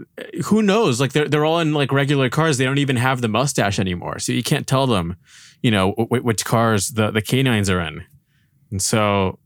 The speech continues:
th-, they had me flagging down, like, every other, you know, like, Toyota Corolla, uh, like an asshole. And a-, all I was really doing was just making a huge traffic jam.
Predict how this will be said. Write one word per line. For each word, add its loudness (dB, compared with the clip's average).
th-, -6
they 2
had 2
me 0
flagging 0
down, 2
like, 0
every 0
other, 0
you -4
know, -4
like, -8
Toyota 0
Corolla, 0
uh, -2
like -6
an 0
asshole. 0
And -4
a-, 0
all 0
I 0
was 0
really 0
doing 0
was 0
just -6
making 0
a 4
huge 0
traffic -2
jam. -8